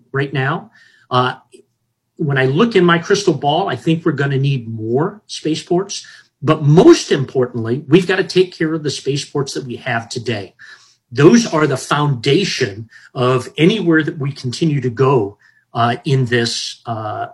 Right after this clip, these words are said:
uh, endeavor. And as the spaceports themselves, uh, you've gotta have a great place to launch from, which you do in New Mexico. Uh,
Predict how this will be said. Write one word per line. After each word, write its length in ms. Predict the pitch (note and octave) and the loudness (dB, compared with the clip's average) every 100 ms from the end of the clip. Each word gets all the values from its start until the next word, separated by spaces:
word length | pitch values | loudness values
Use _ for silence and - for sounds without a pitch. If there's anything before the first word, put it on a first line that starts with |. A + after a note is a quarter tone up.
| _ | _
uh, 240 | A#2 A2+ - | -14 -12 -2
endeavor. 600 | C3+ A2+ C#3+ D3+ A2 F#2+ _ - - _ _ | -2 0 2 2 0 -8 _ -20 -20 _ _
And 320 | - C3+ D3+ - _ _ _ - | -2 -2 -2 -8 _ _ _ -6
as 240 | D#3+ C3+ | -4 -2
the 140 | C3+ B2 | -2 -4
spaceports 600 | - G3+ - - F#3+ - | 0 -2 -2 -4 -4 -4
themselves, 800 | B2 - B3 D3+ B2+ C3+ - _ _ _ _ _ _ _ - - - | -6 -2 0 0 -2 -4 -14 _ _ _ _ _ _ _ -20 -10 -2
uh, 220 | A#2+ - - | -2 -2 2
you've 180 | C#3+ F3 | 4 6
gotta 180 | F3 | 4
have 160 | D3 C3 | 4 0
a 40 | |
great 240 | A#2+ D#3 E3 | 2 0 4
place 220 | F3 E3+ | 0 2
to 80 | E3+ | 0
launch 280 | C3 B2 - | 0 -2 -4
from, 220 | C3 C3+ | -4 0
which 200 | C#3 C#3+ | 0 0
you 60 | |
do 200 | B2 D#3 | 4 6
in 80 | B2+ | 6
New 100 | A#2+ | 4
Mexico. 640 | A2+ A#2 B2+ B2 A#2+ E3+ _ - - - - _ | 0 -2 -4 -2 -4 -6 _ -20 -20 -20 -20 _
Uh, 320 | C#3+ C3+ C3+ | 4 4 2